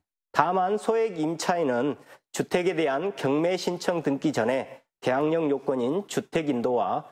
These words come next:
주민 등록을 하고 있어야 최우선 변제권이 있습니다.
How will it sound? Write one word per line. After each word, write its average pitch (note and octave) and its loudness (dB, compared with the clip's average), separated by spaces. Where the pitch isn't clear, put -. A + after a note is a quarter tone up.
주민 D#3 2
등록을 C3 2
하고 F3 2
있어야 B2 0
최우선 F#3 0
변제권이 C#3 0
있습니다. G#2+ 0